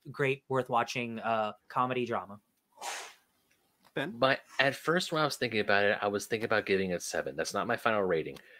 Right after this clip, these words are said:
Speaker 3: But the more I was talking about it with you guys, and the more I realized that, yeah, the sci-fi stuff really knocks the movie down, but everything else in this movie, I still think is fantastic.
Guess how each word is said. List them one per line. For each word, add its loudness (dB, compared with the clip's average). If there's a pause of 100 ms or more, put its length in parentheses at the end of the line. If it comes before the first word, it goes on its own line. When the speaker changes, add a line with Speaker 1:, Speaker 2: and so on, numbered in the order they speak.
(160)
Speaker 3:
But 0
the 0
more 8
I 8
was 2
talking 2
about 2
it 2
with -2
you -4
guys, 2
and -4 (840)
the 0
more 2
I 0
realized -2
that, 0
yeah, -2
the -16
sci-fi -2
stuff -4
really -2
knocks -8
the -10
movie -4
down, 0 (340)
but -2
everything 0
else -2
in -4
this -6
movie, -6
I 2
still 0
think -4
is -8
fantastic. -6